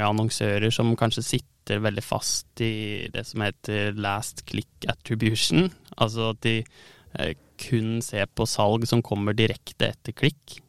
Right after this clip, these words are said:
Eh, si at du ser en annonse, klikker på den, og så konverterer du, eh, der og da. Eh, mange tenker at det er sånn verden fungerer, men det er egentlig veldig få som ser en annonse og klikker på den og gjør et kjøp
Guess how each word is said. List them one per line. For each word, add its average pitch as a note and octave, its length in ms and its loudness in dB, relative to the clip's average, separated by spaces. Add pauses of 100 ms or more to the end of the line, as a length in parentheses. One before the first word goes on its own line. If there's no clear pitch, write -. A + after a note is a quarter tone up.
(120)
Eh, - 320 -8
si A#2 140 0
at G2+ 80 2
du G#2 100 -2
ser G#2+ 300 2
en A2 140 0
annonse, A2 480 -2 (160)
klikker A2+ 320 -2
på G#2 100 2
den, A2 140 6
og - 20 2
så G2+ 240 0 (140)
konverterer G2+ 600 -2
du, A#2 80 6 (300)
eh, - 100 -4
der G2 220 -2
og - 80 -2
da. C3+ 140 4 (1000)
Eh, - 240 -4 (280)
mange A2 340 0
tenker G#2+ 420 0
at - 200 -10
det A2+ 180 2
er A2+ 80 2
sånn G#2+ 180 -2
verden G2+ 260 2
fungerer, G#2+ 460 0 (160)
men A2+ 360 4 (500)
det - 80 2
er B2+ 80 6
egentlig C#3 320 0
veldig A2+ 320 -2
få A#2+ 380 4
som B2+ 280 -2
ser G2+ 380 -2
en G#2+ 80 4
annonse G#2+ 580 2
og G#2+ 380 0
klikker - 320 -4
på G2+ 100 0
den A2 140 4
og - 20 4
gjør G2+ 200 2
et - 180 -6
kjøp - 400 -4